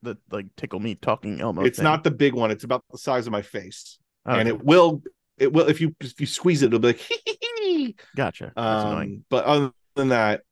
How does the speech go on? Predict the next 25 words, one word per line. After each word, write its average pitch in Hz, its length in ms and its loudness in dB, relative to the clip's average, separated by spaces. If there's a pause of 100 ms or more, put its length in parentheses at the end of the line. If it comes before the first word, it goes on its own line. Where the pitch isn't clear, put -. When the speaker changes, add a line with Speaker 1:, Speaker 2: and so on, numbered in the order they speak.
(180)
Speaker 2:
yeah. 110 320 2 (260)
Speaker 1:
<laughs> - 260 -14
Speaker 2:
Luckily, 175 420 0
she 165 120 -6
doesn't 151 260 -2
squeeze 143 300 -8
too 139 200 -2
hard 104 260 -2
and 107 140 -6
doesn't 123 160 -2
really 120 180 -4
know 120 140 -2
where 113 120 0
the 107 80 -4
box 104 380 -8
is, 101 300 -10 (100)
so 107 300 4
she 123 100 -2
doesn't 110 260 2
really 104 240 0
do 95 220 -8
it, 98 100 -14 (480)
which - 200 -4
is - 80 -6
fine 98 340 -2